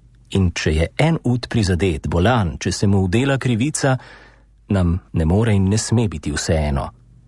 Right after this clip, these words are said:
Če je torej aktualna politika izgubila stik z realnostjo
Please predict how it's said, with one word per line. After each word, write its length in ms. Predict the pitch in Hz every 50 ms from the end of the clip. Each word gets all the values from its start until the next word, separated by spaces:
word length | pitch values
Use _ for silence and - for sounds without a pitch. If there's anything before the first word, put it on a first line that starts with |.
| - - - - - - - - - - - - - - - - - - - - - - - - - - - - - - - -
Če 120 | - 117
je 60 | 104
torej 340 | 92 131 139 143 127 120 110
aktualna 460 | 101 - - 113 110 123 139 143 135
politika 460 | 117 127 110 117 123 120 117 104 95 90
izgubila 480 | 85 80 85 87 80 98 95 95 92
stik 320 | 90 - - - 104 98 95
z 80 | 82
realnostjo 800 | 104 117 113 117 123 120 110 87 73 71 - - - - -